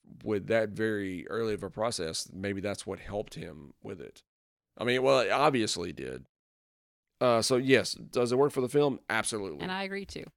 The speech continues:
Speaker 2: a hundred percent.
Speaker 1: Uh, now, what is your favorite scene or score from the film?
Speaker 2: So,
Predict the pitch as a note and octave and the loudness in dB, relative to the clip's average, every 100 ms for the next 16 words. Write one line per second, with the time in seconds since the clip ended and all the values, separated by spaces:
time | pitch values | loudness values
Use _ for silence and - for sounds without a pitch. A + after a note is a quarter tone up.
0 | _ - G#3+ G3+ F3 - - - - A2+ | _ -8 -4 -4 -4 -10 -14 -2 2 4
1 | A2+ B2+ C3 A#2+ B2 D3 F3+ C#3+ C#3 C#3 | 4 6 4 4 6 8 10 6 4 4
2 | B2+ B2+ A2 - A#2+ A#2+ A2+ D2+ - A2 | 4 4 2 0 2 2 2 0 -2 -2
3 | G#2+ G2+ G2 - - - A2+ F#2+ E2+ D2 | 0 0 -2 -2 -4 0 0 0 -2 -4
4 | D2 _ _ - G2 F#2 - C2 G1+ G1+ | -8 _ _ -12 -10 -10 -12 -14 -14 -20
5 | _ _ _ _ _ _ _ _ - - | _ _ _ _ _ _ _ _ -16 -8
6 | - C#4+ C#4 C4 | 0 2 2 -2